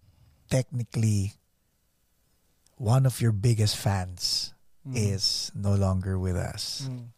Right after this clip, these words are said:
Speaker 1: did it make you want to act more?
Speaker 2: Mm-hmm.
Speaker 1: Or did it make you want to just, uh, give up acting?
Speaker 2: No. Not only do I want to act more, I wanna perform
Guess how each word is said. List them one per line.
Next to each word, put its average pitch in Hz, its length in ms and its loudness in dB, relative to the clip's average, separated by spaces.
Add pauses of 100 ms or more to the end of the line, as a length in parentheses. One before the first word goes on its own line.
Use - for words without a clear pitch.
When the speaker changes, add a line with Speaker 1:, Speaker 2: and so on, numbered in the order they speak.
(920)
Speaker 1:
did 131 240 2
it 170 160 2
make 147 720 2
you 143 80 8
want 123 400 4
to 123 80 -2 (160)
act 117 320 -2
more? 120 800 0
Speaker 2:
Mm-hmm. 147 400 2 (240)
Speaker 1:
Or 160 240 4
did 135 240 2
it 131 160 0
make 123 480 -2
you 123 160 2
want 107 480 -2 (560)
to 117 80 0
just, - 320 -2
uh, 117 80 -4
give 110 240 4
up 104 240 0
acting? - 560 -6
Speaker 2:
No. 151 320 0 (240)
Not 208 160 6
only 226 320 6
do 202 160 6
I 185 80 8
want 175 320 2
to 196 80 0
act - 240 0
more, 147 480 4 (160)
I 185 80 4
wanna 185 560 4 (260)
perform 165 680 4